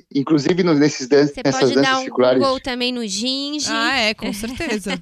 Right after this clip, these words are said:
Speaker 1: <laughs> Não, mas procurem danças circulares, que no
Speaker 2: É.
Speaker 1: fim é, é, acaba sendo parecido, e, e o pessoal do meio das danças circulares, essas que eu falei que o pessoal dança, vem a dança judaica como uma, uma dança muito complexa, mas eles gostam,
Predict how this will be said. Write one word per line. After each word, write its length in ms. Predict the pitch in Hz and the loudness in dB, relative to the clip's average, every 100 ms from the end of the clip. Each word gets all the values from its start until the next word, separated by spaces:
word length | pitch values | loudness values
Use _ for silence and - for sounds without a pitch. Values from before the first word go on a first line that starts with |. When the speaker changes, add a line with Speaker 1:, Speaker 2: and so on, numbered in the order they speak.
| _ | _
Speaker 1:
<laughs> 680 | 277 151 - 135 - - - | -2 -2 0 -4 -4 -12 0
Não, 120 | 170 | 2
mas 160 | 143 - | 2 2
procurem 340 | 156 214 220 | 2 4 4
danças 240 | 190 185 | 4 2
circulares, 760 | 156 160 - 135 147 180 143 117 | 2 0 4 4 6 4 2 0
que 120 | - | -2
no 120 | 175 202 | 0 0
Speaker 2:
É. 20 | |
Speaker 1:
fim 280 | - 240 220 | 4 4 4
é, 320 | - - 202 | 2 4 2
é, 60 | 190 - - | 2 2 2
acaba 280 | 180 180 160 | 2 2 0
sendo 220 | 156 156 | 0 0
parecido, 680 | 156 151 143 127 - 180 190 | 2 4 4 2 2 2 4
e, 240 | 190 160 156 | 2 2 0
e 60 | |
o 40 | 151 | 2
pessoal 320 | 151 - 170 | 0 2 2
do 100 | 180 | 2
meio 160 | 160 151 | 2 4
das 140 | 127 | 4
danças 240 | 127 127 | 2 0
circulares, 380 | 117 120 120 117 | -6 0 2 2
essas 160 | 117 - | -2 -2
que 80 | 123 | -2
eu 60 | |
falei 280 | - 110 123 | 2 2 2
que 80 | - | 0
o 40 | |
pessoal 280 | - - 113 | -4 0 0
dança, 320 | 110 151 - _ _ _ _ _ | 2 0 0 _ _ _ _ _
vem 280 | - 110 127 | -14 2 4
a 80 | 147 | 4
dança 360 | 139 147 170 147 | 4 0 2 0
judaica 520 | 151 117 110 127 165 | 0 2 4 4 0
como 220 | 175 175 | -2 -2
uma, 120 | - - | -4 -2
uma 180 | 131 | -2
dança 460 | 123 135 120 - 170 | 2 0 0 -8 -4
muito 480 | 135 120 135 160 208 | -2 -2 -4 -4 -4
complexa, 480 | 123 117 160 165 196 | -2 0 0 0 2
mas 160 | 202 | 2
eles 140 | 208 180 | 2 2
gostam, 320 | 147 147 | 0 0